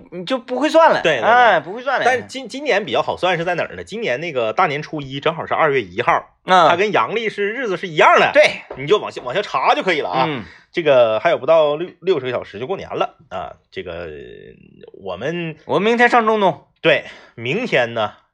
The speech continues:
Speaker 2: 我们
Speaker 1: 大家都别去啊，挤挺。
Speaker 2: <laughs> 明天中午啊，你的眼神小组将会这个，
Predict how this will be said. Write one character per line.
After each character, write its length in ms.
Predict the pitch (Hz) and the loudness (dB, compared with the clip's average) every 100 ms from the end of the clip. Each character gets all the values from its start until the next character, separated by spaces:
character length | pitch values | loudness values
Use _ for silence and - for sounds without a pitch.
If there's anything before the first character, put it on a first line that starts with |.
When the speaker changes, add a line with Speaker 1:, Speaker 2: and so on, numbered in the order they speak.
| _ | _
Speaker 2:
我 100 | - | 0
们 60 | 254 | 4
Speaker 1:
大 40 | |
家 140 | 254 | 6
都 100 | 247 | 6
别 140 | 185 165 | 4 0
去 180 | - 190 | 0 4
啊， 140 | 156 | 4
挤 240 | 156 104 | 2 -8
挺。 160 | 156 151 | -2 -2
Speaker 2:
<laughs> 1700 | 151 - - 359 - 370 - 349 349 - 311 311 277 - - 220 165 | -2 0 2 2 2 2 2 0 0 0 -2 0 -2 -4 -20 -20 -6
明 120 | 160 | -2
天 160 | 269 262 | 0 2
中 220 | 240 247 | 2 2
午 100 | 143 | 0
啊， 160 | 117 123 | -2 -2
你 160 | 120 120 | -6 -4
的 100 | 170 | 0
眼 220 | 123 101 | 0 -2
神 360 | 92 104 127 | -8 -8 -8
小 180 | 127 113 | -4 -4
组 260 | 117 92 - | -4 -8 -10
将 220 | 107 104 | -6 -4
会 260 | 113 107 95 | -4 -6 -6
这 160 | 92 | -8
个， 520 | 90 87 85 82 78 | -8 -8 -6 -8 -10